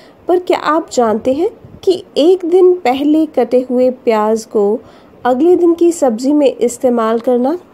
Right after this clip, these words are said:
कितना खतरनाक हो सकता है? शायद आपको सुनने में ये थोड़ा अजीब लगे, पर ये सच है। आज मैं आपको इससे जुड़ी एक कहानी बताने वाली हूँ, जो कि बिल्कुल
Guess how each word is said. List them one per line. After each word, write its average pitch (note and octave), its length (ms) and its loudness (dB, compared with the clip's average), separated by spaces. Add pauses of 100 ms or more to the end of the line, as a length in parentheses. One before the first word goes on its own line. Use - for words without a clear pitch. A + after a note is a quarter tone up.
कितना F4 460 0
खतरनाक A#3+ 640 -4
हो B3 120 -4
सकता B3+ 360 -6
है? D#4+ 200 -6 (840)
शायद E4 460 0
आपको G4 320 2
सुनने D#4+ 420 2
में G4+ 120 6
ये G#4 160 4
थोड़ा F4 260 0
अजीब A3+ 500 -2
लगे, A#3+ 340 2 (100)
पर D4+ 120 2
ये C#4 160 -2
सच A#3+ 460 -4
है। A#3+ 120 -4 (1800)
आज - 520 -2
मैं D#4 220 2
आपको B3 440 -4
इससे B3 320 -4
जुड़ी B3 280 0
एक B3 280 -2
कहानी C4+ 480 0
बताने G#3+ 440 0
वाली G#3 300 -2
हूँ, C#4 220 -2
जो C4 120 -4
कि B3 280 -4
बिल्कुल C4+ 640 0